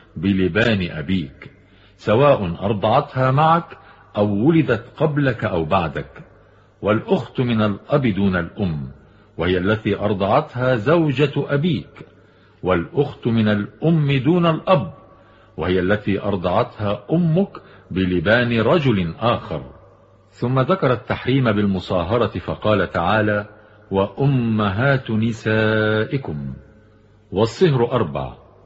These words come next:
أم المرأة، وابنتها، وزوجة الأب، وزوجة الابن. فأم المرأة تحرم بمجرد العقد الصحيح على ابنتها على ما ذكرناه.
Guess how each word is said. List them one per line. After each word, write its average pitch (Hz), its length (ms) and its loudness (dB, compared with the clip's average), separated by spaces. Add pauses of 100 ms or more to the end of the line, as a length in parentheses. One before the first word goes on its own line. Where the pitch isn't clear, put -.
(260)
أم 113 240 2
المرأة، 101 560 0 (400)
وابنتها، 95 840 0 (420)
وزوجة 92 580 2
الأب، 131 520 -2 (380)
وزوجة 92 640 2
الابن. 82 460 -2 (540)
فأم 131 420 2
المرأة 110 560 2 (540)
تحرم 117 720 2
بمجرد 101 640 2
العقد 101 520 0
الصحيح - 720 -4
على 85 220 0
ابنتها 98 720 -4 (400)
على 87 300 2
ما 85 160 0
ذكرناه. 76 580 -4